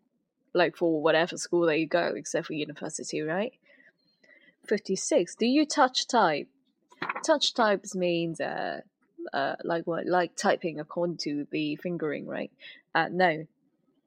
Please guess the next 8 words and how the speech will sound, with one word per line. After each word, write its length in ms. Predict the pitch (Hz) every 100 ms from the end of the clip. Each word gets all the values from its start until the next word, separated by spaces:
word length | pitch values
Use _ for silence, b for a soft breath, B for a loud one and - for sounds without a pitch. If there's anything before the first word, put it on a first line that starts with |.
| _ _ b b b b -
Fifty-seven. 1080 | 254 - - 190 180 - 262 202 151 170 - -
What's 360 | 262 277 - -
under 240 | 254 247
your 140 | 202 170
bed? 460 | 208 240 151 - - 190
It's 320 | 190 - 196
my 200 | 185 175
clothes 680 | 233 220 - - - -